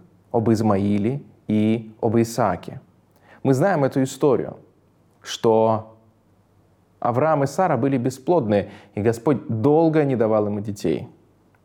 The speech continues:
И Сара по обычаю, который тогда бытовал в с-, той среде, где они жили, в Месопотамии, она отдала Аврааму, своему мужу, служанку свою,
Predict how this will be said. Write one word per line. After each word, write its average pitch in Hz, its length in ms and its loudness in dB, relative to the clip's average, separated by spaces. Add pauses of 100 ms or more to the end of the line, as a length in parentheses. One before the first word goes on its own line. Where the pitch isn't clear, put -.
И 107 460 0 (180)
Сара 139 680 -2
по 117 400 2 (120)
обычаю, 127 540 0
который 120 320 0
тогда 139 460 0
бытовал 120 720 0 (220)
в - 80 -20
с-, - 160 -10
той 117 200 2
среде, 110 360 -2
где 101 180 -4
они 98 160 -4
жили, 139 560 0
в 107 100 -8
Месопотамии, 127 840 -4 (1300)
она 139 480 2 (340)
отдала 139 680 2
Аврааму, 135 840 0 (200)
своему 110 300 -2
мужу, 139 540 2 (260)
служанку 139 580 0
свою, 90 500 -2